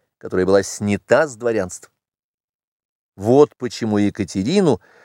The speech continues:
можно назвать виновницей крепостного права не в том смысле, что она создала его, а в том, что это право при ней – из колеблющегося факта, оправдываемого временными нуждами государства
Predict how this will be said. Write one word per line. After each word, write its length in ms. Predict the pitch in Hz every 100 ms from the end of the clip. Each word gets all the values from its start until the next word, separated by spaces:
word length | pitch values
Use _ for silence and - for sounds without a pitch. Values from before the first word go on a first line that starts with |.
| _ -
можно 420 | 85 127 202 175
назвать 540 | 143 107 104 143 147 120
виновницей 880 | 120 117 131 143 147 143 - 139
крепостного 600 | 123 127 127 110 120 117
права 300 | 107 120 113 - - 113
не 180 | 117
в 140 | 110 -
том 260 | 202 240
смысле, 500 | 220 - 226 208 214
что 180 | 190 -
она 140 | 196 190
создала 540 | - 185 156 180 165
его, 260 | 135 117 - - -
а 160 | 113
в 80 | -
том, 160 | 127 110
что 240 | - 110 _ _
это 300 | 131 120 120
право 280 | 110 117 117
при 140 | 107 113
ней – 260 | 117 104 _ _ _
из 280 | 135 135 -
колеблющегося 1120 | - 117 127 226 208 208 - - 180 165 170
факта, 560 | 156 - 131 117 - 107 _ -
оправдываемого 1160 | 107 110 110 120 131 123 104 101 101 95 95 - _ _
временными 920 | 95 107 131 147 131 113 104 101 98
нуждами 460 | 95 117 104 92 92
государства 760 | 85 - 80 151 175 - 113